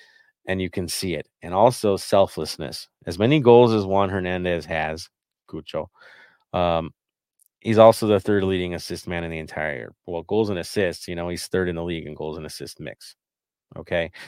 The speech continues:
So everybody talks about Acosta Bouanga. Top scorer was Bouanga, second Cucho. Goals and assists. Yeah, Acosta Bouanga tied. Whatevs. Number three, Cucho, right?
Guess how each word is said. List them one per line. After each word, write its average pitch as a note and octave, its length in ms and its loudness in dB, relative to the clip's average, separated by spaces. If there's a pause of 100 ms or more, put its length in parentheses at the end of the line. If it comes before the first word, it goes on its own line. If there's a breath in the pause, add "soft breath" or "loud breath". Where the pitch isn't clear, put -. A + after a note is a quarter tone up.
(140 loud breath)
So G2+ 280 2
everybody B2 320 6
talks C3+ 180 4
about B2+ 120 4
Acosta A#2 360 0
Bouanga. F#2+ 540 -2 (600 soft breath)
Top C3 200 6
scorer C3+ 280 2
was B2 120 2
Bouanga, G#2+ 540 2
second G2+ 600 -6 (640)
Cucho. - 420 -10 (360)
Goals A#2 220 2
and A#2 100 -2
assists. - 540 -4 (440 soft breath)
Yeah, A#2+ 220 2
Acosta A#2+ 460 -2
Bouanga A2 360 -2
tied. G#2+ 640 0 (920)
Whatevs. F#2 540 -4 (1300)
Number A2 240 -2
three, B2+ 420 -6 (1300)
Cucho, - 280 -6 (400)
right? A2 260 0